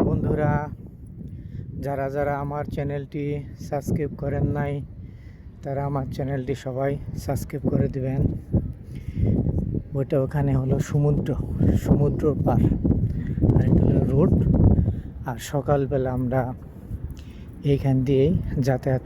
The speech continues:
করি, যাইও আসিও এইখান দিয়েই।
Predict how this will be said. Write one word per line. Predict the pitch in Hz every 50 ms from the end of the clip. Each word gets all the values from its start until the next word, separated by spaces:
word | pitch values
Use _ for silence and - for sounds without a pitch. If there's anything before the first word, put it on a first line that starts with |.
| - -
করি, | 131 127 113 113 113 110 - - - - - - - - - - - - - - - - - - - - - - - - 139 117
যাইও | 127 127 131 135 123 135 147 160 175 160
আসিও | 139 - - 147 139
এইখান | 127 123 127 127 - 127 120 120
দিয়েই। | 113 113 120 117 107